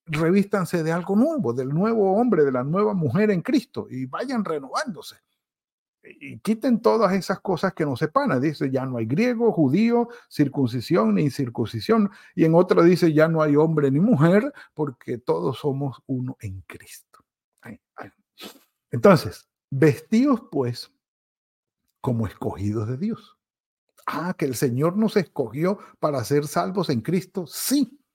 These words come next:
De eso no se puede dudar. Que la Biblia dice que nos predestinó, sí,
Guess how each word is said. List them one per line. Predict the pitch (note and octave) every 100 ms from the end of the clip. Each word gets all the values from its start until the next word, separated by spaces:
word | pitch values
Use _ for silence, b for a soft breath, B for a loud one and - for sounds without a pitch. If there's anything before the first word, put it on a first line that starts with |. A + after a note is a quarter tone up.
| _ _ _ _ _ _
De | - C#3 B2
eso | F#3
no | F3 D3
se | E3
puede | E3 F3
dudar. | D#3 D3+ G3+ E3 - _ _ _ _ _ _ _ A3 B3
Que | A3
la | F3
Biblia | E3+ F#3 G#3
dice | G3+ F#3 G#3
que | -
nos | E3 -
predestinó, | D#3+ D3+ C#3 F3 F#3 G#3 B2+
sí, | - - D4 D#4+